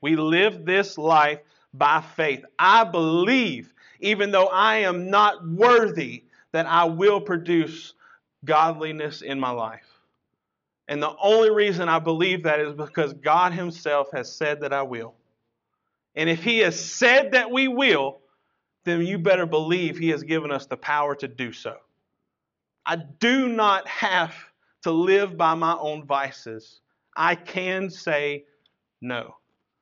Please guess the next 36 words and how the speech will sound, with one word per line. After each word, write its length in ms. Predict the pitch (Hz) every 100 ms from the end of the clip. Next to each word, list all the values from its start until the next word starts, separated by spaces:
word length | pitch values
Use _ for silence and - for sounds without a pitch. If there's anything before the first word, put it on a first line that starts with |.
| _ _ _ _ -
And 80 | 123
so 180 | - 143
can 240 | 143 160
you. 300 | 185 147 85 _ _ _ _ _ _ _ _ _ _
But 100 | -
there 100 | -
has 340 | - 156 160 -
to 100 | 165
be 160 | 147
an 320 | 135 - 151 156
infilling 480 | 156 135 120 113 113 _ _ _ -
of 160 | 123
something. 500 | - 143 139 - 110 107 _ _ _ -
We 80 |
can't 260 | 127 156 156
just 260 | 147 143 143
expect 460 | 131 - 147 147
to 80 | 139
rip 320 | 123 151 147
things 240 | 147 139 131
out 160 | 143
of 140 | 135 127
our 100 | 120
life 480 | 131 143 127 113 _ - -
and 220 | 127 135
live 260 | 143 156 139
as 140 | 135
empty 320 | 143 143 143
vessels. 640 | 120 139 147 - 120 113 - - -
There 180 | 135 143
are 180 | 135
things 540 | 123 - 160 156 151 139
that 220 | 131 -
come 340 | 156 147 131 _ -
out 400 | 147 143 120 - _ _ _ _ _ _ _ -
of 280 | 127 127